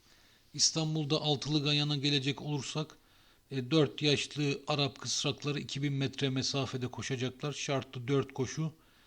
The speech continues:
E, handikaplara baktığımızda, e, yedi numaranın yetmiş beş handikapı, diğerleri, e, otuz ile elli handikapı, e, var. E, yani çok dengesiz, adil olmayan bir yarış bence.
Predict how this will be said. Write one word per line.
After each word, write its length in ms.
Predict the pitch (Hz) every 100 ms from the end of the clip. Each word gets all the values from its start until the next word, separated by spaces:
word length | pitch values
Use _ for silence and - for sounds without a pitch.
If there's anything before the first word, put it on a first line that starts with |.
| - - _ -
E, 100 | 127
handikaplara 720 | 127 156 139 147 135 147 143
baktığımızda, 920 | 139 131 - 147 139 135 117 139 135 -
e, 80 | 135 127 123 120
yedi 280 | 123 139 131
numaranın 420 | 139 135 131 131
yetmiş 520 | 135 135 131 143 - 143
beş 180 | 131
handikapı, 600 | 120 120 120 123 123 151 - - - - _ -
diğerleri, 640 | 156 139 135 135 143 143 139
e, 240 | 131 123 123
otuz 320 | 160 - 127
ile 260 | 127 143 - -
elli 320 | 143 139 127
handikapı, 600 | 120 117 113 123 - 127
e, 440 | 117 110 117 110
var. 280 | 143 160 - _ _ _ _ _ _ _
E, 100 | 131
yani 540 | 127 123 123 139 127 120
çok 340 | 156 135 -
dengesiz, 680 | 156 135 127 - 139 131 -
adil 320 | 139 131 131
olmayan 480 | 135 131 123 120 117
bir 60 | 123
yarış 340 | 120 117 -
bence. 380 | 123 117 135